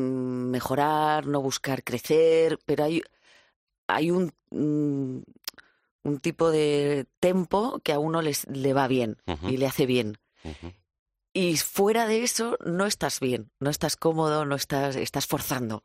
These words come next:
Speaker 2: Ya.
Speaker 1: O estás reprimiendo.
Speaker 2: Ujú.
Speaker 1: Y entonces, por eso digo que yo creo que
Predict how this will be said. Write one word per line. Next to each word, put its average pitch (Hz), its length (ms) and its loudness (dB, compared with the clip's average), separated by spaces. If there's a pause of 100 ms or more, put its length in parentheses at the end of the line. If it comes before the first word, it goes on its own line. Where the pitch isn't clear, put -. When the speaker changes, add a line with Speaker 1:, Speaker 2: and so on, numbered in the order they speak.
(120)
Speaker 2:
Ya. 80 300 -6 (440)
Speaker 1:
O 135 180 2
estás 147 540 -2 (160)
reprimiendo. 143 840 2 (180)
Speaker 2:
Ujú. 78 160 -12
Speaker 1:
Y 143 160 -4
entonces, 160 360 -2 (220)
por 156 140 2
eso 180 180 0
digo 175 300 2
que 151 100 2
yo 151 100 4
creo 175 180 -2
que 170 200 0